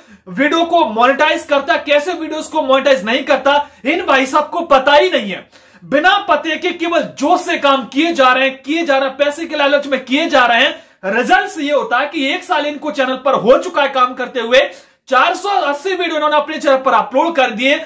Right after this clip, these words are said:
लेकिन अंततः ना इनका channel monetize हुआ और ना ही इनके channel से इन्होंने एक रुपया कमा जा। अंततः इनका एक साल बर्बाद हो गया। तो दोस्तों, इन्होंने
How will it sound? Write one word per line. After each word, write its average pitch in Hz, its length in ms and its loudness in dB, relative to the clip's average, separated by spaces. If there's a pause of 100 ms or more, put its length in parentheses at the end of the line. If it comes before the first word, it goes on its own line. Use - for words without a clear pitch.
(260)
लेकिन 262 240 4
अंततः 294 680 2 (320)
ना 262 100 0
इनका 359 300 -4
channel 277 300 -2
monetize 254 640 0
हुआ 269 240 4 (220)
और 208 80 -8
ना 254 200 2
ही 349 120 0
इनके 311 300 -6
channel 262 320 -2
से 277 120 -4
इन्होंने 262 240 -2
एक 254 180 -2
रुपया 220 360 2
कमा 180 320 0
जा। 170 140 -2
अंततः 349 600 0
इनका 294 300 2
एक 254 240 0
साल 294 220 0
बर्बाद 202 520 0
हो 180 160 -2
गया। 180 180 -2 (480)
तो 285 100 0
दोस्तों, 359 220 4
इन्होंने 359 440 2